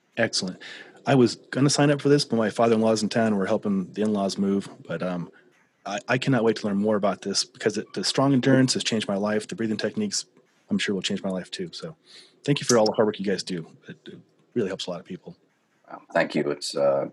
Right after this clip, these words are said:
Speaker 2: it's, you know, try to be of service and, uh, try to put, put the good information out there. And, and, uh, that is, uh, students of strength and, and, uh, strength in having a greater purpose. And, uh, we wanna keep that,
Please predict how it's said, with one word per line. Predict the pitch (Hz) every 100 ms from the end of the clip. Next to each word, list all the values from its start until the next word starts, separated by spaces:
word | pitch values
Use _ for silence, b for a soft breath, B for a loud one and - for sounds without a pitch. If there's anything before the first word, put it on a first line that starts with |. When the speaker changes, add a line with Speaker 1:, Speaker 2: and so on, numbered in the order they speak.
| -
Speaker 2:
it's, | - - - - - -
you | - -
know, | - _
try | - 82
to | 78
be | 76
of | 69
service | 82 78 78 - -
and, | - 80 82 -
uh, | - - -
try | - - -
to | 87 71 - B B B _
put, | - - -
put | -
the | 73
good | 78
information | 73 - 76 71 - 69
out | - 69
there. | 69
And, | 67 -
and, | 71 71 -
uh, | - 50 - - _ _ _ _ _
that | - 71
is, | 73 71 -
uh, | 71 - - _
students | - 78 80 80
of | 80
strength | - 85 - -
and, | 76 71 - _
and, | - - -
uh, | - - -
strength | - 78 78
in | - 73
having | 78 80 73 69
a | 69
greater | 76 71
purpose. | - 76 73 - - b b b _ _
And, | - - - 69
uh, | - - - _
we | 69
wanna | 64 64 - _
keep | - - -
that, | -